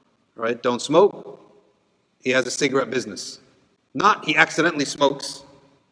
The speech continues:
right? He has a cigarette business, right? He tells people, "Only sell halal meat. Everything else is haram." He himself, he has har-, uh, sells haram in his restaurant. So we're talking about that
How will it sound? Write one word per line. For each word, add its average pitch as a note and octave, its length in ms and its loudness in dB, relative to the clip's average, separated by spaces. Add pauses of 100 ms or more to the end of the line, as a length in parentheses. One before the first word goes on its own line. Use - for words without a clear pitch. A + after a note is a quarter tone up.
right? A#2+ 260 -4 (200)
He C#3+ 80 0
has D3+ 120 2
a D3 40 -4
cigarette D3 340 0
business, A2 400 -2 (380)
right? A2 220 -4 (320)
He C#3 100 -2
tells F3 360 6
people, F3 580 2
"Only E3 240 0
sell E3 240 4
halal D#3 300 6
meat. F3 260 2 (540)
Everything D3+ 260 2
else C#3+ 140 0
is B2+ 100 -8
haram." D3 300 0 (600)
He D3 120 4
himself, D3+ 720 2
he A#2+ 60 -2
has C3 200 0
har-, B2 260 -4
uh, B2+ 180 -2
sells B2 280 -4
haram A#2+ 280 -4
in A2+ 60 -6
his G#2+ 140 -6
restaurant. - 340 -6 (680)
So D3+ 180 4
we're D#3+ 160 6
talking D#3+ 440 4
about C3+ 580 2
that - 600 2